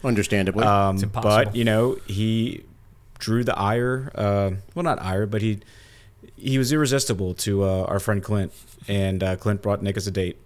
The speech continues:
Speaker 2: to my rehearsal dinner, which, you know what, at the end, that was nice. But no, it was a, g-, it was a great weekend. Happily married now for all of, uh, well, I guess, like, forty-eight hours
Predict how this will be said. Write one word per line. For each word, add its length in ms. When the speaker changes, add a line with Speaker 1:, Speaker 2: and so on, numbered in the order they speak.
Speaker 2:
to 80
my 100
rehearsal 360
dinner, 160
which, 340
you 80
know 60
what, 120
at 100
the 140
end, 220
that 100
was 140
nice. 200
But 140
no, 120
it 20
was 100
a, 40
g-, 100
it 60
was 100
a 20
great 140
weekend. 500
Happily 360
married 300
now 400
for 160
all 180
of, 140
uh, 240
well, 80
I 20
guess, 220
like, 220
forty-eight 340
hours 400